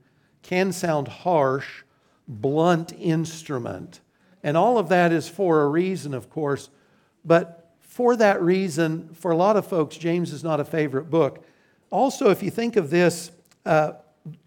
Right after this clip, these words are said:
if, if you said, "I have a historic quotation about the book of James," it's probably from Martin Luther. So this is famous or infamous,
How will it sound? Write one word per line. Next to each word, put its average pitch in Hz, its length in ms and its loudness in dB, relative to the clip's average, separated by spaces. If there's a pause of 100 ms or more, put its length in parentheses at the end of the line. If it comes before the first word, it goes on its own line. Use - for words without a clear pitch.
(760)
if, 175 220 2
if 170 200 -2
you 208 140 -2
said, 202 300 0
"I 170 160 4
have 170 260 0
a 156 60 0
historic 190 640 -2
quotation 160 920 -2 (360)
about 151 240 2
the 139 60 -12
book 165 180 2
of 135 100 -8
James," 151 460 -2
it's 139 140 -10
probably 143 680 0 (420)
from - 160 -8
Martin 139 440 -2
Luther. 143 760 -2
So 143 260 -4
this 175 260 -2
is 160 200 -6
famous 175 580 0 (380)
or 151 120 -2
infamous, 165 680 -2